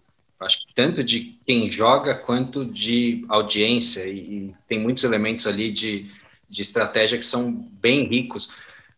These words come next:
Mas, é, eu fico pensando aqui, qual que é o futuro lá? Como é que você olha pro futuro desses esportes? É, a gente vai ter aí, quando acabar a pandemia, a gente vai ter, voltar a ter grandes eventos em que as pessoas ficam,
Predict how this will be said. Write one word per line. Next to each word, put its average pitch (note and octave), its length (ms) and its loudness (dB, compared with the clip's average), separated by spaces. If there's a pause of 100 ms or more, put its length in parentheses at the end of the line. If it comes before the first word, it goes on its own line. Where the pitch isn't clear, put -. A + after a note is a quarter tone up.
Mas, - 260 -2
é, D#3 200 -2
eu F#3+ 160 2
fico A#3+ 280 -2
pensando E3+ 520 4
aqui, G3+ 400 -2
qual D4 180 6
que F4+ 80 0
é - 20 8
o F#4 40 6
futuro C3+ 560 0
lá? B2 140 4
Como B3 180 -4
é - 20 -4
que - 60 4
você B3 120 6
olha D#3 320 8
pro - 160 -6
futuro D#3+ 520 -2
desses B2+ 500 4
esportes? C3 960 4 (240)
É, A#2 480 0
a A#2+ 40 -8
gente E3+ 280 0
vai E3+ 320 2
ter F#3 260 6
aí, D3 260 4
quando C#3 360 0
acabar B2 420 2
a C3+ 60 4
pandemia, B2+ 680 0
a A2 60 2
gente A#2 240 -4
vai C3+ 160 4
ter, D3 260 2
voltar B2 420 4
a C3+ 80 4
ter C#3+ 120 2
grandes C#3 500 8
eventos A#2+ 640 6
em A2 160 2
que B2 200 4
as A#2 100 6
pessoas B2 320 6
ficam, B2 380 2